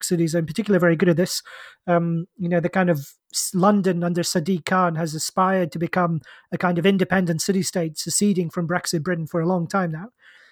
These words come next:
Um, and so this is a way in which, um, decision-making at the urban and municipal level is insulated from democratic oversight, right? You can have any kind of flavor of local policy as long as it's a kind of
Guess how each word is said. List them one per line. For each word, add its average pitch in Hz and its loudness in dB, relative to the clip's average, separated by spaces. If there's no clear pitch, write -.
Um, 180 0
and 185 -2
so 220 4
this 226 4
is 214 0
a 202 2
way 214 4
in 202 2
which, - -2
um, 185 -2
decision-making 185 2
at 190 0
the 180 2
urban 185 2
and 165 -2
municipal 180 0
level 170 2
is 185 6
insulated 185 4
from 185 2
democratic 190 0
oversight, 180 -6
right? 185 2
You 196 0
can 196 0
have 202 2
any 202 2
kind 196 2
of 180 -2
flavor 196 2
of 165 -2
local 185 0
policy 185 0
as 160 -4
long 190 2
as 170 -2
it's 175 -4
a 156 -10
kind 180 0
of 175 -2